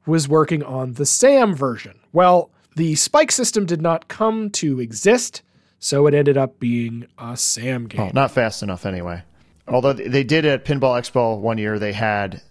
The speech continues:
Speaker 2: two Walking Deads next to each other, one with the Spike system and one with the SAM system, just to show you how much less wiring there was in the Spike version.
Speaker 1: Yeah, they were, they're moving from that,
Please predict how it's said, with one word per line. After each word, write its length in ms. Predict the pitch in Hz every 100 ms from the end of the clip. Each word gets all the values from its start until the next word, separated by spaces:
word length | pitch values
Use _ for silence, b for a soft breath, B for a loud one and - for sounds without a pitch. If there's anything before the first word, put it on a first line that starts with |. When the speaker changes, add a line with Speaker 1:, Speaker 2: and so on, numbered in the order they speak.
| _ -
Speaker 2:
two 180 | - 143
Walking 360 | 131 123 117
Deads 280 | 113 117 -
next 220 | 117 110
to 140 | 113 107
each 120 | -
other, 280 | 104 95 95
one 320 | 101 113 107
with 240 | 104 -
the 320 | - 98 87 85 _
Spike 300 | - - 156
system 400 | - 135 - 123
and 100 | 117
one 220 | 110 113 101
with 160 | 101
the 140 | - 92
SAM 340 | - 117 113
system, 440 | - 107 - 95 92
just 160 | 120
to 80 | 127
show 160 | - 123
you 160 | 113
how 340 | 107 110 95 92 _
much 220 | 135 - 127
less 400 | 135 147 - 113
wiring 500 | 123 123 110 92 92
there 120 | 104
was 400 | 101 92 82 -
in 180 | - 87
the 80 |
Spike 340 | 82 - 104 -
version. 300 | 104 - - _
Speaker 1:
Yeah, 260 | 208 226 175
they 80 | 196
were, 180 | 202 202
they're 200 | 202 196
moving 500 | 262 311 277 262 226
from 380 | - 208 196
that, 400 | 190 175 165 160